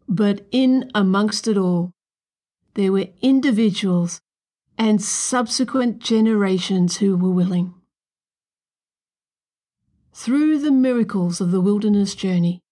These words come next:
we learn much about the Eternal One. He is the same yesterday, today, and forever.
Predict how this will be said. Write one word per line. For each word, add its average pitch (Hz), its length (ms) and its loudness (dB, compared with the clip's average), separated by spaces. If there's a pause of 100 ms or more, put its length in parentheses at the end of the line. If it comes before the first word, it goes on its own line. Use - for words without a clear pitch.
(1040)
we 254 140 -2
learn 262 380 2
much 254 360 -2
about 226 520 -2
the 214 180 -2
Eternal 185 460 0
One. 175 320 -2 (1600)
He 233 380 -2
is 247 460 2
the 202 180 0
same 196 640 2
yesterday, 185 1200 -2
today, 214 800 -2 (320)
and 254 360 2
forever. 185 640 -2